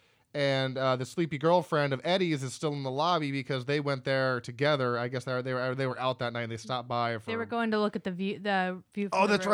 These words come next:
Speaker 1: right. They wa-, she wa-, he wanted to show her the, the roof. And, uh, so Guy comes back down, not knowing anybody <laughs> else is in there. She's like, "Oh, where's Eddie?" He's like, "Oh, Eddie split."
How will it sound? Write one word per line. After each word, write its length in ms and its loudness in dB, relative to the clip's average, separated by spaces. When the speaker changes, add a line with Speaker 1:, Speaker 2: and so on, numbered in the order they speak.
Speaker 1:
right. 120 -10
They 100 6
wa-, 100 2
she 160 -4
wa-, 180 -2
he 160 -4
wanted 300 -4
to 80 -6
show 300 -2
her 320 0
the, 260 -2
the 180 -6
roof. 380 -2
And, 420 -2
uh, 260 4
so 140 -4
Guy 220 2
comes 220 -4
back 260 2
down, 300 0
not 200 0
knowing 280 -2
anybody 380 0
<laughs> 40 -4
else 220 -4
is 160 -8
in 160 -4
there. 320 -2
She's 140 -10
like, 160 -4
"Oh, 120 2
where's 200 0
Eddie?" 260 2
He's 120 0
like, 160 2
"Oh, 220 6
Eddie 240 2
split." 440 0